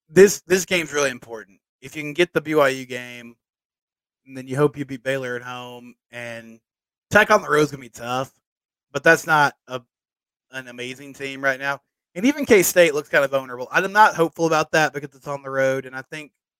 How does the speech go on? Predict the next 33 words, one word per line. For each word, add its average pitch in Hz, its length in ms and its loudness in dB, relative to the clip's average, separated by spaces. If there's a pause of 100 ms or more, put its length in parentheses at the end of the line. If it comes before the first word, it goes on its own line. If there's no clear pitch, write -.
(880)
that's 135 260 -2
a 127 60 -20
tough 135 280 -8
matchup 131 500 -6 (100)
for 147 100 -12
them. 143 400 -10 (480)
Like, 120 160 -20
K-State 151 400 -8
just 135 140 -20
doesn't 131 220 -10
seem 143 180 -18
like 120 140 -16
a 117 120 -20
team 131 120 -20
that's 117 120 -20
gonna 120 180 -20
lose 117 500 -18
to 104 360 -20 (760)
a 117 80 -20
backup 120 300 -10 (100)
quarterback, 120 480 -10 (100)
even 123 200 -20
though 120 140 -8
they 117 80 -6
lost 113 320 -6
Alan 110 280 -10
Bowman, 107 400 -20 (220)
uh, 98 360 -20 (880)
you 110 80 -20
know, 101 160 -20 (200)
last 107 280 -12
week. 113 200 -18 (720)
But 139 380 6